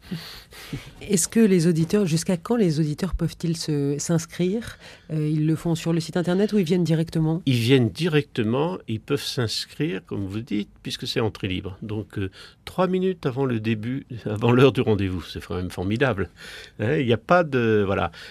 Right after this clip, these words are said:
Speaker 2: Simplement, une fois que c'est commencé, c'est commencé. Euh, on demande simplement, euh, des tickets d'accès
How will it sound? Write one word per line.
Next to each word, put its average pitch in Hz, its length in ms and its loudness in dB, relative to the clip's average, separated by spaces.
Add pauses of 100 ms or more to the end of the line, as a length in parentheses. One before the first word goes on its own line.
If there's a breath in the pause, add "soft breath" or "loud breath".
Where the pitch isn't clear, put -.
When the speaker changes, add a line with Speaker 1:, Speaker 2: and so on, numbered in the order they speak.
(120)
Speaker 2:
Simplement, 113 580 2
une 117 80 4
fois 104 160 -4
que - 80 -6
c'est 107 100 -8
commencé, 92 320 -4
c'est 85 140 -6
commencé. 156 560 -2 (400 loud breath)
Euh, 90 560 -2
on 113 100 2
demande 135 340 6
simplement, 135 720 6
euh, 90 680 4
des 90 200 -6
tickets 127 520 4
d'accès 147 720 6